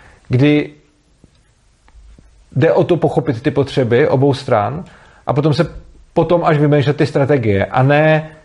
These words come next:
říkat si jenom ty strategie bez ohledu na ty potřeby, protože jako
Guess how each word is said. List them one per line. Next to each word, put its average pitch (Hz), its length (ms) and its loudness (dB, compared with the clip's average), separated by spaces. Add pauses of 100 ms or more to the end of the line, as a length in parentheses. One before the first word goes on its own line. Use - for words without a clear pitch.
(200)
říkat 151 360 2
si 165 80 2
jenom 156 200 2
ty 156 100 0
strategie 139 560 0
bez 135 160 0
ohledu 143 240 2
na 143 100 2
ty 151 100 0
potřeby, 131 580 0 (320)
protože 143 480 2 (460)
jako 147 500 0